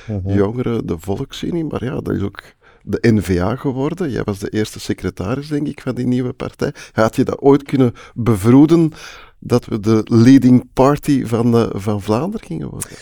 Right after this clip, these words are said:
Speaker 1: Wel, voor eerst, eh, dat is, eh,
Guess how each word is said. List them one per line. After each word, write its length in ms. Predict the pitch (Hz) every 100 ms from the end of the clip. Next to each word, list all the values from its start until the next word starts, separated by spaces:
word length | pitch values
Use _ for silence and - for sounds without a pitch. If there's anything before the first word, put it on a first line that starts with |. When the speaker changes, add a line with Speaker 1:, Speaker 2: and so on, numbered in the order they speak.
| - _
Speaker 1:
Wel, 320 | - 165 202 139
voor 140 | 139
eerst, 420 | 160 190 180 -
eh, 440 | 170 156 151 147 131 73 82 - _
dat 240 | 135 131 127
is, 200 | 120 98
eh, 300 | 120 120